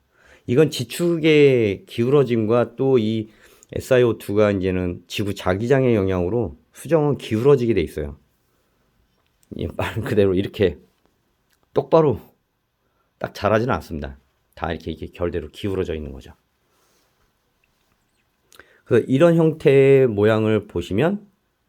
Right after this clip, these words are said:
이렇게 한쪽 면이 이렇게 쏠려 있는, 위에서 봤을 때 이렇게 꼭지점이 정중앙에 있지 않고 한쪽으로 균일하게 쏠려 있다면 국산 수정일 확률이 높습니다. 물론 외국산 수정들도 그런 형태가 많긴 하지만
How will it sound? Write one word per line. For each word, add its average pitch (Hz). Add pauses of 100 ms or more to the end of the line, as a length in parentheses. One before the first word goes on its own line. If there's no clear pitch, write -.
(580)
이렇게 95
한쪽 131
면이 90 (360)
이렇게 -
쏠려 160
있는, 80 (400)
위에서 120
봤을 107 (100)
때 87
이렇게 76 (400)
꼭지점이 139
정중앙에 98
있지 -
않고 78
한쪽으로 135 (500)
균일하게 131
쏠려 165
있다면 110 (500)
국산 -
수정일 110
확률이 113
높습니다. 73 (100)
물론 123
외국산 107
수정들도 123
그런 101
형태가 107
많긴 90
하지만 110